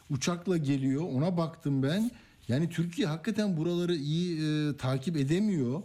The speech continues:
Şöyle siz diyorsunuz ki, e, ya ne oldu bu kur korumalı mevduatta hazinenin, e, payı bu. Açıklıyor. Peki Merkez Bankası ne kadar ödedi? Hayır diyor, biz bilgi vermeyiz. Siz diyorsunuz ki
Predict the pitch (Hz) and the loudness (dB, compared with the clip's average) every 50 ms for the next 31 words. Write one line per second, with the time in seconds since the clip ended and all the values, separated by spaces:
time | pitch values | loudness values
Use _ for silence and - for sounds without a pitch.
0 | - - - - - - - - - - - 160 196 226 208 196 214 226 196 147 | -10 -18 -20 -20 -20 -20 -20 -16 -8 -2 0 0 2 2 2 0 0 -2 -4 -6
1 | - - 151 147 156 185 185 180 - 220 233 220 214 - - 208 190 170 151 156 | -6 -4 -4 -2 0 0 -2 0 0 0 0 0 -2 -2 -2 -2 0 0 -2 -2
2 | 156 151 151 147 147 151 151 151 151 143 139 147 160 185 180 147 127 135 185 208 | 0 0 0 0 0 -2 -2 -4 -4 -2 -2 0 2 2 2 4 4 2 2 2
3 | 214 214 190 170 156 151 147 135 - - - _ _ _ - 175 156 - - 151 | 2 2 0 0 0 0 0 -2 -4 -10 -20 _ _ _ -4 -4 -4 0 0 0
4 | 156 160 156 151 151 151 147 147 147 147 147 156 147 143 147 - - 160 147 147 | 2 2 2 4 4 4 4 2 2 0 0 0 -2 -2 -4 -4 -2 -2 -2 -2
5 | 127 113 113 120 127 120 131 147 147 151 151 151 151 156 160 160 151 139 147 147 | -4 -6 -6 -6 -4 -2 0 0 2 2 4 4 4 2 2 0 0 0 0 0
6 | 147 143 123 - - 135 143 165 180 165 160 190 180 156 196 247 - - - - | 0 0 -2 -2 -2 0 0 0 0 2 2 2 2 2 0 -2 -6 -10 -20 -20
7 | - - _ - 120 - - 165 147 - 175 165 180 208 196 - 156 147 - 170 | -20 -20 _ -8 -6 -4 -4 -4 -2 0 0 2 2 0 0 -2 -4 -2 0 0
8 | 165 151 156 156 - 196 185 175 185 185 180 170 175 165 160 - 156 151 147 143 | 2 2 0 0 -2 -2 -2 0 -2 -2 -2 -2 -2 -4 -2 -2 -2 -2 0 0
9 | 151 143 - 139 143 139 139 131 127 139 143 165 208 220 208 214 - - 170 208 | 0 0 0 0 0 0 0 0 0 0 0 0 -2 -2 -2 -4 -4 -2 -2 0
10 | 220 214 202 180 175 165 151 160 160 156 160 156 170 165 165 175 180 175 170 170 | 0 -2 -2 0 0 0 0 0 -2 -4 -2 -2 -2 0 0 0 0 0 0 0
11 | 175 180 170 180 208 196 196 - - 170 165 165 185 202 196 202 247 262 233 - | 0 0 0 0 0 -2 -4 -4 -2 -2 0 2 0 0 0 2 0 0 0 0
12 | - - 151 117 | 0 0 0 0